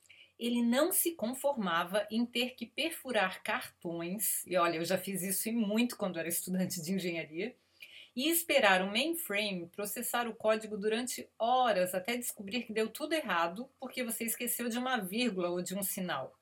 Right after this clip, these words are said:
Nesse sentido, o user-friendly significa que o uso de determinado equipamento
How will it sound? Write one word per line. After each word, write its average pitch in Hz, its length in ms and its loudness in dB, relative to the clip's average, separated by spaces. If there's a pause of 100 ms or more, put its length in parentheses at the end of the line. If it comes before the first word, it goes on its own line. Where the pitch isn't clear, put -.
(640)
Nesse 190 320 0
sentido, 170 800 -2
o 180 220 -4
user-friendly 202 1000 0
significa 202 560 -4
que 220 160 -8
o 214 60 -2
uso 277 420 -2
de 240 140 0
determinado 185 640 0
equipamento 180 640 -2